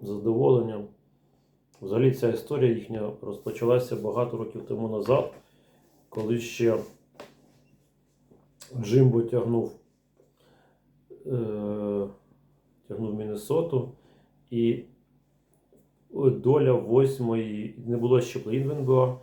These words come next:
і доля восьмої сходинки на заході розігрувалась між Міннесотою і Денвером.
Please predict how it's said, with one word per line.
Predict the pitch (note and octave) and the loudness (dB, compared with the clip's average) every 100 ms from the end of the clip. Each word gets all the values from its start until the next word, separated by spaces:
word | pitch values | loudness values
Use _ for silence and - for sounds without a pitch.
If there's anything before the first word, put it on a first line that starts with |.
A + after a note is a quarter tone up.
| - _ - | -18 _ -16
і | |
доля | A2 B2+ B2 | 2 4 6
восьмої | A2+ A2+ B2+ B2 A2+ G#2+ | 4 4 2 0 -6 -8
сходинки | - - B2+ A#2+ A2 G#2 G#2+ | -10 -2 2 2 0 -2 -6
на | G#2 G#2+ G#2 G2 F#2+ - _ _ _ _ - | -4 -2 0 -2 -4 -12 _ _ _ _ -6
заході | - C3+ - C3 A2+ | 2 2 2 -2 -2
розігрувалась | G#2+ A2+ B2 A#2 G#2+ G#2 G#2 - | -4 -2 0 0 0 0 -2 -6
між | G#2+ G#2+ G#2 - - - | -8 -8 -10 -16 -20 -10
Міннесотою | G2+ G2+ - B2+ G#2+ | -6 -6 -4 -4 -6
і | G2+ | -4
Денвером. | G2 F2+ F2+ | -4 -4 -10